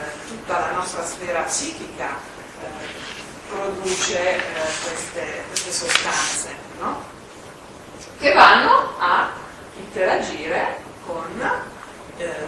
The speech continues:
corpo eterico, no? Quindi con, con tutto ciò che riguarda la vita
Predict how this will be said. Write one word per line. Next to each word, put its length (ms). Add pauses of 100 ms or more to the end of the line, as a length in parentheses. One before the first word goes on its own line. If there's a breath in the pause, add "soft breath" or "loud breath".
(580)
corpo 260 (100)
eterico, 480 (120)
no? 180 (140)
Quindi 280
con, 180 (600)
con 160
tutto 300
ciò 240
che 100
riguarda 840
la 180
vita 640